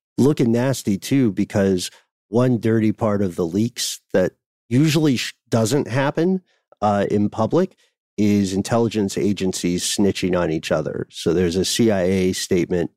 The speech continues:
that is in the Guardian article you mentioned, uh, about how they, they, uh, accuse Mossad of low-key telling Mossad agents to participate in domestic protest in Israel.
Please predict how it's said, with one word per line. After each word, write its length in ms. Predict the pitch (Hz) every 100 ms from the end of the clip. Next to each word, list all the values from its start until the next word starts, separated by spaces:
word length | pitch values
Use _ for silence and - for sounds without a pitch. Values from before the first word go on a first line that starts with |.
| -
that 140 | 85
is 240 | 90 85
in 80 | 90
the 80 | 87
Guardian 420 | 80 110 131 98
article 400 | 90 82 80 76
you 120 | 78
mentioned, 460 | 71 73 - - - - - -
uh, 280 | - 80 69 - -
about 540 | 104 101 90 85 - - _ _
how 480 | - 107 90 87 -
they, 300 | 104 107 104
they, 400 | 95 104 98 -
uh, 380 | - 90 90 76 -
accuse 480 | 98 - 113 104
Mossad 680 | - 92 - 117 107 95 95
of 180 | 85 82
low-key 480 | 90 98 90 104 92
telling 560 | - 98 90 87 90 - -
Mossad 480 | 85 - 104 107
agents 540 | 98 85 - 82 80 - - _ _
to 140 | -
participate 800 | - 98 107 92 110 - 101 87 -
in 220 | 92 87
domestic 480 | 92 95 - 85 -
protest 560 | 95 95 107 82 -
in 100 | -
Israel. 540 | 90 98 - 139 50